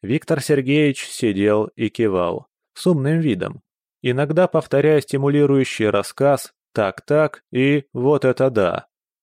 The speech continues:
Попросил подробней про Санина признание в экстрасенсорных способностях. Я выдал совсем уже подробно, практически дословно. "Так и сказал? В полосочку?"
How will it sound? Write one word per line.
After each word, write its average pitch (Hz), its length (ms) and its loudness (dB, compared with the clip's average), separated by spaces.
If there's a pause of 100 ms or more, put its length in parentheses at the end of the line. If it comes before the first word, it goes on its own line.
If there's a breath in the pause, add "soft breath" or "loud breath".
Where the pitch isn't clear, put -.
(280)
Попросил 117 540 -2
подробней 139 600 0
про 135 160 -2
Санина 110 400 -2
признание 110 680 0
в 101 100 0
экстрасенсорных 107 760 -4
способностях. 104 880 -4 (760)
Я 170 260 2
выдал 160 540 2
совсем 156 540 -2
уже 104 200 0
подробно, 110 640 0 (180)
практически 107 600 -4
дословно. 117 680 -2 (1200)
"Так 95 280 -2
и 95 40 0
сказал? 95 680 0 (240)
В - 160 -20
полосочку?" 92 920 -2